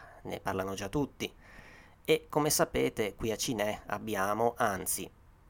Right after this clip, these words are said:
ho un occhio di riguardo per il cinema italiano.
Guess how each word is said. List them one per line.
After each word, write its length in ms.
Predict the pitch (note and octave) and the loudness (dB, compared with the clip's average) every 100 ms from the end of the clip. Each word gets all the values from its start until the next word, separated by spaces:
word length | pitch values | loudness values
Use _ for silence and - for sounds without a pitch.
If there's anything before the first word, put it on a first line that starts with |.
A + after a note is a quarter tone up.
| - | -8
ho 280 | - G2 - - - - - - - | -4 -2 -4 -10 -20 -20 -20 -12 2
un 160 | D#3 | 4
occhio 200 | B2 - | 4 2
di 100 | G#2+ | -2
riguardo 560 | G#2 G2 F#2 F2 F2 - | -2 0 2 0 -4 -10
per 100 | - | -6
il 100 | G2 | -4
cinema 280 | E2 A2+ G2 | -2 -2 -2
italiano. 540 | F2+ F#2 F#2 C#2+ D2+ | -2 -4 -2 -2 -4